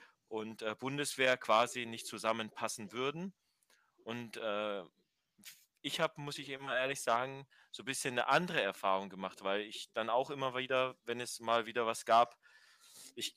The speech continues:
ich kann's halt nur sagen, das, äh, neue Stiefelkonzept, ähm,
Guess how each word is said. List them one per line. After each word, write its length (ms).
ich 160
kann's 240
halt 140
nur 100
sagen, 420
das, 280
äh, 200
neue 220
Stiefelkonzept, 1120
ähm, 380